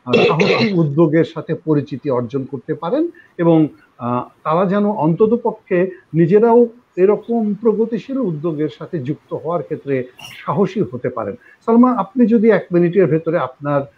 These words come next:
সম্পর্কে আমাদেরকে একটু বলেন, পরবর্তীতে আমরা অন্যান্য যে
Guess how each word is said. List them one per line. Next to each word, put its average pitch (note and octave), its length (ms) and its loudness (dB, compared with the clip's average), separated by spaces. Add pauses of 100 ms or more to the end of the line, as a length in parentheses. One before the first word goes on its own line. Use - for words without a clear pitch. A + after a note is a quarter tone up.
(120)
সম্পর্কে G#3 600 -2
আমাদেরকে D3+ 400 -4
একটু B2+ 260 -6
বলেন, B2 340 2 (300)
পরবর্তীতে B3 540 2
আমরা F#3+ 200 0
অন্যান্য D#3 540 2
যে D3 260 0